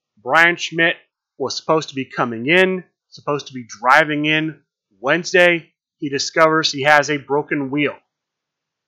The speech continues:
Unfortunately, he is not able to make it to Gen Con Thursday. He doesn't make it the whole weekend. He ends up apparently driving partway there and then turning around and coming back home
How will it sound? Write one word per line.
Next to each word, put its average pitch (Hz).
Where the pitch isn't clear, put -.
Unfortunately, 165
he 151
is 120
not 143
able 156
to 143
make 135
it 117
to 120
Gen 147
Con 147
Thursday. 123
He 131
doesn't 156
make 156
it -
the 139
whole 139
weekend. 131
He 127
ends 139
up 135
apparently 254
driving 160
partway 180
there 170
and 139
then 139
turning 170
around 151
and 135
coming 123
back 147
home 131